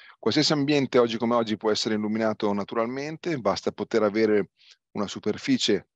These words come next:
esterna, eh, lambita, colpita dalla luce solare, e questa luce può essere trasportata in cucine, bagni ciechi, corridoi, bagni scale, tutti i locali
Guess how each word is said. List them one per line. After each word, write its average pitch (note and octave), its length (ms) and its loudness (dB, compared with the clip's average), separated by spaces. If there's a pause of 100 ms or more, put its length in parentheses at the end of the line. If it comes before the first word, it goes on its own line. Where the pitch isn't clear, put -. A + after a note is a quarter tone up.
(120)
esterna, F#2+ 800 -4 (600)
eh, F2 180 -10
lambita, F#2+ 640 0
colpita F#2 400 -6
dalla F2+ 120 0
luce F#2 200 -4
solare, D3 480 2 (420)
e - 80 -20
questa - 280 -4
luce E2+ 280 -6
può D#2+ 140 -4
essere E2 160 -8
trasportata - 840 -6 (420)
in D#2+ 140 -14
cucine, F2+ 480 -8
bagni D#2+ 280 -12
ciechi, - 360 -4
corridoi, E2 560 -8
bagni E2 220 -8
scale, E2 340 -4 (500)
tutti - 280 -8
i - 20 0
locali F2 420 -4